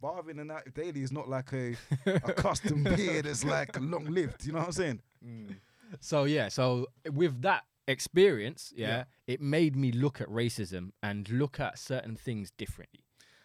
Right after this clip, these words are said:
Speaker 2: Um, so that's nothing to do with, you know,
Speaker 3: Yeah, yeah,
Speaker 2: what
Speaker 3: yeah.
Speaker 2: Russia's like, because the way you're describing that is, it's, it's, it's a bit different. Because
Speaker 3: Yeah.
Speaker 2: as you said, this is the eighties. This is, there wasn't, we didn't have the internet.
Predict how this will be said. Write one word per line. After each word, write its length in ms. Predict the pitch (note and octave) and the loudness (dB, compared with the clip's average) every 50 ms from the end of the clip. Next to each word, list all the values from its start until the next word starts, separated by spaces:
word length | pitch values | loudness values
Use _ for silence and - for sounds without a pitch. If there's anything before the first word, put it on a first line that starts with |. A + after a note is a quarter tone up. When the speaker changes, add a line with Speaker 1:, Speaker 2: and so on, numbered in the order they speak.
| _ _ _ | _ _ _
Speaker 2:
Um, 360 | - A2 A2+ A2+ A2 G#2+ G#2+ | -2 0 2 2 2 2 0
so 160 | - - B2+ A#2+ | 0 0 2 4
that's 240 | C3 D#3 F3+ - - | 4 4 2 2 0
nothing 360 | C#3+ D3+ E3 E3 D3 C#3+ C3+ | 2 4 4 4 4 4 0
to 100 | - C3 | -2 -2
do 140 | B2+ C3 B2 | -2 -2 -2
with, 260 | A#2 A2 G#2 F#2 - _ _ _ _ | -2 -4 -4 -6 -12 _ _ _ _
you 100 | C3+ B2 | -8 -8
know, 200 | A2 G2 F#2+ G2 - _ _ - | -6 -8 -8 -12 -14 _ _ -12
Speaker 3:
Yeah, 220 | C#3+ D#3+ F3 F3 | -8 -4 -2 0
yeah, 60 | D#3+ C#3+ | 2 2
Speaker 2:
what 140 | C3+ B2+ | 2 4
Speaker 3:
yeah. 60 | C#3 D3 | 4 4
Speaker 2:
Russia's 340 | D#3 D#3 - - B2+ F#2+ | 4 4 4 2 -2 -2
like, 220 | G2+ G2 G#2+ B2 - | -2 -2 -4 -4 -6
because 340 | A2 - - A#2 G#2+ G2 - - - - - - - - - - _ _ _ _ _ _ _ _ - | -6 -6 -4 -6 -6 -6 -10 -16 -20 -20 -20 -20 -20 -20 -20 -20 _ _ _ _ _ _ _ _ -6
the 80 | C3 B2+ | -2 0
way 120 | C#3+ D#3+ | 2 2
you're 200 | D#3 D3+ D#3 D3 | 4 4 2 2
describing 640 | A#2 B2 A#2 - - - D#3+ F3 F#3+ E3 C3+ A#2 A2+ | 2 0 -4 -4 0 6 8 8 8 8 6 2 2
that 180 | A#2+ C3 - | 2 0 0
is, 300 | B2 B2 A2+ G#2 - - - _ - - - - - _ _ _ _ _ _ _ - | 0 -2 -2 -2 -6 -10 -18 _ -20 -20 -20 -20 -20 _ _ _ _ _ _ _ -4
it's, 260 | C#3 C#3 C3 - E3 E3 - | -4 -4 -6 -8 -8 -4 -4
it's, 240 | F3+ F3 D3+ - - | -4 -4 -4 -8 -8
it's 180 | C#3+ C3 - | -6 -6 -4
a 60 | F3 D3 | -2 -2
bit 140 | D3+ A2+ | -2 -2
different. 300 | B2+ A#2+ - G#2 F#2 - _ _ _ _ _ _ _ | -4 -6 -8 -10 -14 -14 _ _ _ _ _ _ _
Because 300 | - C#3 B2 - C3+ A#2+ E3 | -4 -2 0 2 2 2 4
Speaker 3:
Yeah. 100 | - D#3+ | 4 4
Speaker 2:
as 140 | F3 D3+ | 4 4
you 60 | E3 C#3+ | 2 0
said, 340 | - D3 C#3+ C3 D3 - - _ _ _ _ _ _ _ | 2 2 2 2 2 -2 -8 _ _ _ _ _ _ _
this 220 | B2+ D3 D#3 - - | -2 -2 0 0 0
is 200 | C#3+ B2 A2 - | 0 0 -2 -4
the 120 | - C3+ - C3 | -8 -8 -4 -2
eighties. 480 | C3 A#2 A2+ - A#2 C3+ E3+ - - _ _ _ _ - | -2 -2 -2 -4 -6 -6 -6 -8 -14 _ _ _ _ -4
This 200 | C#3 C#3+ C3+ - | -4 -2 0 0
is, 400 | C#3+ C3+ B2 A2+ A2+ - - - _ _ _ _ _ _ - | 0 0 0 -2 -4 -8 -14 -20 _ _ _ _ _ _ -4
there 140 | D#3 D3 D#3+ | -4 0 4
wasn't, 320 | F#3+ G#3+ F3+ F3 D3 - _ _ _ _ _ _ _ _ _ - | 4 4 4 2 -2 -6 _ _ _ _ _ _ _ _ _ -4
we 100 | B2 C#3+ | -4 -2
didn't 160 | E3 G3 E3+ | -2 -2 -2
have 100 | D3+ D3 | -2 -2
the 100 | C3+ - | -2 -4
internet. 340 | G#2+ G#2+ - - G#2 D3+ - | -6 -8 -8 -6 -6 -6 -8